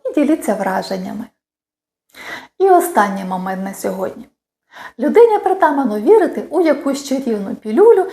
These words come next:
яка зараз вирішить всі проблеми. Але коли ми говоримо про цю критичну точку, в якій опинилася людина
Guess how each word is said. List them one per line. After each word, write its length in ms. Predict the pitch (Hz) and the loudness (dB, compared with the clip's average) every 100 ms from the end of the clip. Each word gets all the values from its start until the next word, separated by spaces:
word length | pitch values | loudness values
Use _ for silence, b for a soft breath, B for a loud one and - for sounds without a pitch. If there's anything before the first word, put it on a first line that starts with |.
| B | B
яка 360 | 240 233 262 202 | -4 -2 -4 -6
зараз 520 | 196 202 202 392 440 - - | -8 -4 4 4 4 -2 -14
вирішить 480 | 196 269 233 233 - | -6 -4 -4 -8 -12
всі 200 | - 294 | -10 -8
проблеми. 560 | - 185 208 196 - - _ _ _ _ _ B B B | -6 -8 -6 -8 -10 -16 _ _ _ _ _ B B B
Але 260 | - 214 294 | -2 0 2
коли 320 | 277 262 320 | 2 2 2
ми 120 | 294 | 2
говоримо 500 | 247 247 294 269 208 | 2 2 2 2 -2
про 220 | 208 220 | 0 0
цю 160 | 220 247 | 0 -2
критичну 600 | 226 220 220 214 - 214 | -2 -4 -6 -10 -12 -16
точку, 520 | 214 262 415 - - | -6 -4 -4 -6 -10
в 280 | - _ 214 | -10 _ -10
якій 220 | 214 220 | -2 -2
опинилася 720 | - 214 208 202 202 202 208 | 0 0 0 -2 -2 -2 -4
людина 460 | 196 190 202 196 | -4 -4 -8 -10